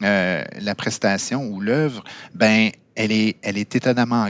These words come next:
grande et puis des fois, elle peut être, euh, comment je peux dire, avoir une influence beaucoup plus importante qu'on pourrait croire, plus souvent que,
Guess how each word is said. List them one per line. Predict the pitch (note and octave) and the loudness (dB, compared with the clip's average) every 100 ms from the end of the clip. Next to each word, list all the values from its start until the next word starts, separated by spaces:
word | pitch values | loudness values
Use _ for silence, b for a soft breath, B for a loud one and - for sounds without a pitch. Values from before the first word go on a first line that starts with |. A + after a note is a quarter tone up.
| G2 | -2
grande | G2+ A2 C3+ B2 - | -2 0 0 -2 -4
et | G2+ | -6
puis | - - | -8 -8
des | G2+ G2+ | -4 -4
fois, | - C#3+ | 0 0
elle | |
peut | - | 2
être, | A2 - - - | -4 -4 -12 -8
euh, | G2+ F#2+ E2+ E2 | -4 -4 -4 -6
comment | G#2 G#2 | -6 -6
je | - | -6
peux | G#2+ | -8
dire, | G2 A2 | -4 -2
avoir | G#2+ A2+ | 0 -2
une | A#2 | -2
influence | B2+ - C3 C#3 | -4 -4 -6 -6
beaucoup | A#2 D3 | -10 -14
plus | - D3 C#3+ | -12 -6 -2
importante | B2+ A2 - C3 D3+ | 0 0 -2 -4 -2
qu'on | G#2+ | -4
pourrait | G2 - G2 | -4 -2 -4
croire, | - - G2+ A#2+ B2+ A2+ B B B | -4 -4 -2 -2 -4 -12 B B B
plus | - D#3+ | 2 4
souvent | F3+ - - A#2 B2 D#3 | 4 0 -6 0 2 2
que, | - A#2 B2+ | 2 4 4